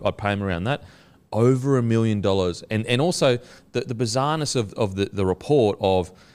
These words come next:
over a million dollars and he's yet to accept. It's, it's kind of like, so he hasn't declined it.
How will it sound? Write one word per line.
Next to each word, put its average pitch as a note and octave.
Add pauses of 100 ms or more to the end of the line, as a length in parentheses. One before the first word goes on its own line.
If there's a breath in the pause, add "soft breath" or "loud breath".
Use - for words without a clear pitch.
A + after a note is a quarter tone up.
(400 soft breath)
over E3+
a -
million C#3+
dollars A2
and A#2+
he's A2
yet G#2+
to A2+
accept. -
It's, -
it's A#2
kind D3+
of B2+
like, G#2+ (1300)
so -
he B2+
hasn't E3+
declined A2
it. G#2+